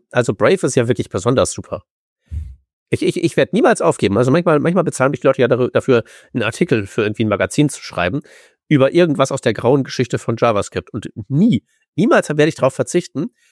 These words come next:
auf, äh, den Gründervater von dem ganzen Blödsinn einmal ordentlich einzuschlagen, weil er's verdient hat.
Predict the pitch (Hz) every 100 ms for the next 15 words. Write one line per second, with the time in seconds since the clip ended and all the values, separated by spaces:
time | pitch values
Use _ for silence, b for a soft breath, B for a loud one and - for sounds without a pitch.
0 | _ - 143 - - 135 135 127 131 131
1 | 120 165 143 - 117 110 - 117 107 120
2 | - 101 101 107 - 139 - _ _ _
3 | 127 135 139 139 123 123 160 120 - 104
4 | 131 104 107 - 87 156 - 123